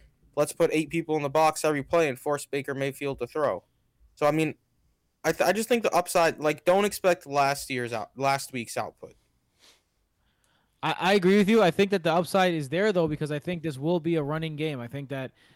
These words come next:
Speaker 2: uh, even if they do stack the box, I'm not sure that they could stop Chubb and Hunt, um, even if they do.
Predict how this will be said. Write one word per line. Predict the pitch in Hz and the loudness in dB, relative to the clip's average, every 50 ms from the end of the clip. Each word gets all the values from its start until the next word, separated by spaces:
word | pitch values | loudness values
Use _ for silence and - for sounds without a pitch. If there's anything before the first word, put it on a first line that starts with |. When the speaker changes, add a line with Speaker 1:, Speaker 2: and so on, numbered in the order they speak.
| _ _ _ _ _ - | _ _ _ _ _ -4
Speaker 2:
uh, | 139 147 147 143 143 - _ _ _ _ _ _ - | -2 0 0 0 0 -4 _ _ _ _ _ _ -8
even | - 185 190 196 208 | -4 0 2 2 4
if | 208 180 - | 2 2 2
they | 185 175 156 | 2 2 2
do | 135 113 147 170 180 | 2 2 2 2 2
stack | - - 185 175 175 - - | 2 0 0 0 0 0 0
the | 185 | -2
box, | 160 175 180 180 185 - - - | 2 2 2 2 2 0 -4 -8
I'm | 139 147 151 151 | -8 -6 -4 -2
not | 156 160 151 | -4 -4 -4
sure | - - 165 160 156 | -4 -2 -2 -2 -2
that | 151 139 127 | -2 -4 -4
they | 151 151 | -6 -6
could | 143 147 - | -6 -8 -8
stop | - - 160 160 147 - - | -4 -2 -2 -2 -2 -4 -8
Chubb | - - 160 151 143 139 | -6 -4 -2 -2 -2 -2
and | 143 | -4
Hunt, | 131 160 156 135 - - - _ _ _ _ _ _ _ _ - | -6 -6 -6 -8 -10 -14 -20 _ _ _ _ _ _ _ _ -14
um, | 120 127 127 127 127 - | -10 -10 -8 -8 -8 -8
even | 139 139 139 143 | -8 -6 -6 -6
if | 143 131 113 | -6 -6 -6
they | 143 139 135 | -6 -6 -4
do. | 123 147 156 160 165 156 | -2 0 2 2 0 0